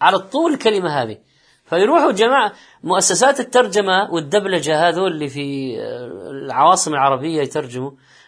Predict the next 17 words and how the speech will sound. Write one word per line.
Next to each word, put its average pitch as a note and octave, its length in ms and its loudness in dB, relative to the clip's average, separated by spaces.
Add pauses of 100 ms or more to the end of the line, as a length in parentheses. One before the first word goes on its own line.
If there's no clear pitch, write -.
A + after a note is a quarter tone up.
ما E3+ 260 -4
يبغوا E3 380 -2
يخففوا، A#3 580 0
يعني، D#3 320 -2
قال، C#3 200 -2
يعني، C#3 320 0
إنه، C3+ 200 -4
يعني، B2+ 400 -6
إيش، - 340 -8 (280)
مراعاة C3+ 460 4
لمشاعر C3+ 520 0
السادة B2 680 -4 (260)
المشاهدين A#2 680 -6
والمشاهد، A#2 380 -10 (720)
فيحط A3 400 2
لك G3+ 300 -2
اللعنة D3 600 0